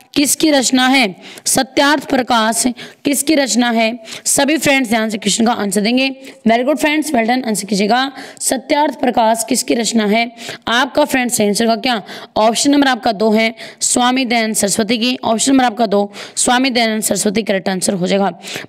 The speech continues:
भारत में ऊर्जा उत्पादन में सबसे ज्यादा भागीदारी किसकी है? भारत में ऊर्जा उत्पादन में सबसे ज्यादा भागीदारी किसकी है? आपका friends आंसर का क्या? Option number आपका दो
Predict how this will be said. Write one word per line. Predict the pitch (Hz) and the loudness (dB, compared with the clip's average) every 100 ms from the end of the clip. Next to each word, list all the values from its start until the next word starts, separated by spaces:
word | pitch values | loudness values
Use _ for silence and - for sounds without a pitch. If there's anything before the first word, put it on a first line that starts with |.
| 196 | 0
भारत | 202 247 311 311 | 4 4 4 4
में | 302 294 285 294 - - - | 2 4 2 -2 -14 -10 -2
ऊर्जा | 247 233 262 311 | 0 2 0 0
उत्पादन | 320 262 233 254 | 0 0 2 2
में | 247 226 233 240 - | 2 0 -2 -6 -12
सबसे | - - 285 262 302 | -4 0 0 0 0
ज्यादा | 269 247 | 2 2
भागीदारी | 220 214 220 214 214 214 | 2 0 0 0 0 -2
किसकी | 226 190 - 220 | -2 -2 2 2
है? | 240 226 - - - 190 | 4 0 -4 -18 -2 0
भारत | 214 247 294 277 | 2 2 2 2
में | 262 254 262 - - - | 2 0 -4 -10 -10 -2
ऊर्जा | 247 220 294 | 0 2 0
उत्पादन | 220 254 220 240 | 0 -2 0 0
में | 226 214 226 - - | 2 2 -2 -6 -14
सबसे | - 269 262 - | -2 -2 0 0
ज्यादा | 285 254 | 2 2
भागीदारी | 220 220 214 208 208 | 2 0 0 -2 -2
किसकी | 196 220 - 254 | -2 -4 -2 0
है? | 240 247 240 - - - | 0 0 -6 -18 -10 -2
आपका | 240 262 226 277 | 0 0 0 0
friends | 247 226 - | 0 -2 0
आंसर | 208 190 208 | 0 2 0
का | 202 | 0
क्या? | 254 240 - - - - | 0 -2 -6 -16 -6 0
Option | 220 202 277 | 2 2 2
number | 277 277 | 2 4
आपका | 247 214 226 | 2 0 0
दो | 196 214 220 | 2 0 0